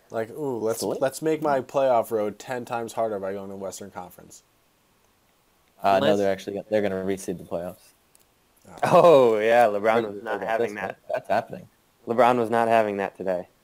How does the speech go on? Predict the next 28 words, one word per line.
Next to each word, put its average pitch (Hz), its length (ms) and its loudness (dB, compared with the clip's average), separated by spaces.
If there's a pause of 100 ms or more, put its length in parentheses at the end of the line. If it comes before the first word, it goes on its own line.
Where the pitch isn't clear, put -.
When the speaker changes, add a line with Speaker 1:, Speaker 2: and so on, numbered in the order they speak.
(120)
Speaker 2:
<laughs> - 280 -16
That 131 320 2
is 110 140 -6
totally 107 400 0
happening. 95 360 -6
They're 110 140 -4
going 92 240 -4
one 95 180 -8
through 98 160 -8
sixteen. 98 560 -6
Speaker 3:
<laughs> 185 540 -2 (3250)
All 113 180 4
right. 107 280 6 (100)
Um, 110 680 6
<laughs> 117 920 0
one 123 260 -2
of 123 180 -2
the 117 80 -4
more 120 360 4
interesting, 110 880 -6 (720)
stranger 120 400 -6
stories 101 360 0
in 101 80 -6
the 98 60 -6
N 98 100 -6
B 98 60 -2
A. 107 260 4
Uh, 98 380 4